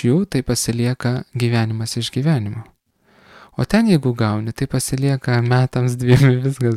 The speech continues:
po to tu išleidi, išnyksta, tai ar tam gy-, ar vienam gyvenimui, sakykim. Dėl to Mahatmai tarnaut yra labai svarbu. Mahatma, Vaišnavas Mahatma, jisai tau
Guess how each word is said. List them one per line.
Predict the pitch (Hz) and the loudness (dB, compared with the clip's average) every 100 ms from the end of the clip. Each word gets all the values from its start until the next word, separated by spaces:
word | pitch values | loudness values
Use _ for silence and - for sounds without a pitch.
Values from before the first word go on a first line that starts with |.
| - | -2
po | 117 | -6
to | 117 | -6
tu | - 113 | -4 -4
išleidi, | - 120 127 120 | -2 0 0 0
išnyksta, | 113 - 123 - - - | -4 -4 -4 -4 -12 -8
tai | - 120 - _ - - - - - - - - - - | -4 -6 -8 _ -20 -20 -20 -20 -20 -20 -20 -20 -8 -2
ar | 107 | 0
tam | 110 107 110 | 2 2 0
gy-, | |
ar | - 110 104 | -2 0 2
vienam | 101 107 101 | 2 0 -2
gyvenimui, | 104 110 113 113 104 | -4 -4 -4 -6 -6
sakykim. | - 110 127 - - _ _ _ - | -8 -10 -12 -14 -18 _ _ _ -6
Dėl | 120 117 | -4 -2
to | 127 120 | -2 -2
Mahatmai | 113 117 185 - - - - | -2 -2 -2 -2 -6 -6 -2
tarnaut | 107 104 107 113 - - _ | 0 0 -4 -8 -12 -20 _
yra | 120 120 | -4 -2
labai | 120 123 117 | -2 -2 -4
svarbu. | - 170 123 - - _ - - - _ _ _ _ | 0 0 -2 -8 -14 _ -20 -20 -20 _ _ _ _
Mahatma, | 127 117 117 - 135 147 - - | -4 0 0 0 -2 -2 -4 -14
Vaišnavas | 113 117 110 - 131 113 98 - | -10 -8 -6 -2 0 0 -2 -6
Mahatma, | 110 98 98 98 117 117 | -8 -6 -6 -6 -8 -8
jisai | - 113 | -6 -8
tau | - 117 | -6 -6